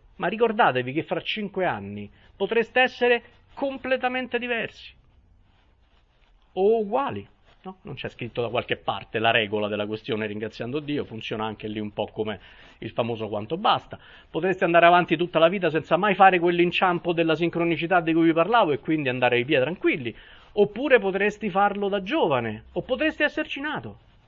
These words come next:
Io in qualche misura li invidio, anche se poi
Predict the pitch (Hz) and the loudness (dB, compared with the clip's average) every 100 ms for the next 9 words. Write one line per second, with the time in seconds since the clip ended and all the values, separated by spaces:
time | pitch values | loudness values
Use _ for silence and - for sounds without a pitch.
0 | _ _ _ _ _ _ _ _ 247 170 | _ _ _ _ _ _ _ _ -6 -4
1 | 131 170 185 240 226 165 175 240 190 151 | -2 -2 -2 -2 0 0 -2 -2 -2 0
2 | 208 208 147 147 208 208 139 | 0 -2 -6 -4 -2 0 -2